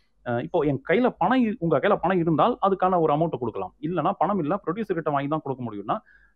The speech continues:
அஹ், நான் எழுதிடுறேங்க, தயவு செஞ்சு இந்த உரிமை எனக்கு கொடுங்க. அஹ், இதை எழுதி முடிச்சு நான் வந்து இதை வந்து இந்த மாதிரி இதுக்கு முன்னாடி இந்த மாதிரி short films எல்லாம் எடுத்திருக்கேன்,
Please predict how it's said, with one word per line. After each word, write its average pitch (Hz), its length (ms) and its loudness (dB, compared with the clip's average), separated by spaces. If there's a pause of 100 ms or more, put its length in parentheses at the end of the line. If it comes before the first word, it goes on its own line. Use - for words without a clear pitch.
(120)
அஹ், 113 180 -2
நான் 139 200 0
எழுதிடுறேங்க, 151 600 0
தயவு 131 240 -2
செஞ்சு - 40 -4
இந்த 214 160 0
உரிமை 196 220 -2
எனக்கு 127 180 -6
கொடுங்க. 113 260 -4 (460)
அஹ், 113 220 -4
இதை 110 200 -6
எழுதி 240 240 0
முடிச்சு 208 560 -4
நான் 196 160 2
வந்து 175 180 -2
இதை 170 120 -2
வந்து 160 200 -4
இந்த 160 140 -6
மாதிரி 185 200 0
இதுக்கு 175 240 -4
முன்னாடி 175 100 0
இந்த 160 120 -2
மாதிரி 147 200 -2
short 165 160 -2
films 123 200 -10
எல்லாம் 139 160 -4
எடுத்திருக்கேன், 120 420 -6